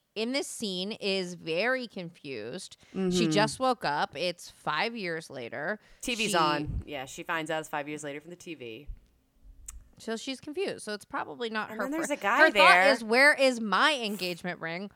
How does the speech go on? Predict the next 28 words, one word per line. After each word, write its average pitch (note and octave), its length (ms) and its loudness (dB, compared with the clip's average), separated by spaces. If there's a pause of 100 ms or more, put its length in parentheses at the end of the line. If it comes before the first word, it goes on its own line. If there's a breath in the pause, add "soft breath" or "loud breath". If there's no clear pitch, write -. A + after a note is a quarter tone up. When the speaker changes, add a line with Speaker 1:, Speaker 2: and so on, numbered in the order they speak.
Speaker 1:
Whose D#4 440 4
engagement C#4+ 640 0
ring C4+ 180 -4
is - 60 -6
Speaker 2:
And A#3 60 -2
Speaker 1:
this?" B3 60 -4
Speaker 2:
then B3+ 280 6
Speaker 1:
That B3+ 160 4
is B3 60 2
Speaker 2:
instead C4+ 240 8
Speaker 1:
fine. C#4 240 8
Speaker 2:
of A3+ 160 -10
explaining G#3 880 0
to F3 100 -8
this E3+ 200 -2
guy F3+ 480 -2
that, D3 160 -4
like, D#3 240 -4
"Hey, F3+ 280 0
I E3+ 200 2
just F3 220 -10
woke E3+ 180 -8
up C#3+ 200 -8
five D3 240 -8
years D3 180 -12
in D#3+ 60 -14
the - 60 -18
future. - 260 -14